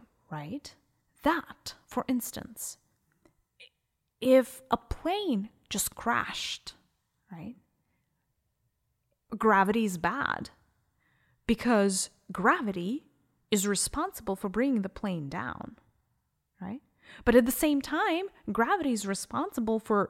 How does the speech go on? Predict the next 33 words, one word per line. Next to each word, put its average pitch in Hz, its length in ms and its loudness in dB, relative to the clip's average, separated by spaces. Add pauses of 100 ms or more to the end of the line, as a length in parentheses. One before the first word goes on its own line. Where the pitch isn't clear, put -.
maintaining 214 880 2
you, 185 440 0 (760)
uh, 180 460 2 (480)
kind 277 240 0
of, 233 160 -4
like, 220 220 -4
locked 208 340 -2
into 226 180 -2
this - 220 -10
planet, 247 600 0 (120)
and 190 140 0
you're 208 100 0
not 226 240 -2 (180)
floating 196 800 0
in, 175 380 -4 (160)
in 170 80 -4
cosmos - 600 -2
anywhere, - 600 -6 (1000)
magnetized 220 720 2
by 185 80 0
other 185 240 -2
planets 269 500 -4
randomly. 170 460 -4
Wouldn't 277 240 4
you 277 60 4
say 247 240 0
that 208 240 -2
from 185 180 0
this 180 140 -4
perspective, 277 500 -6
gravity 190 400 0
is 170 140 -4
good? - 340 -6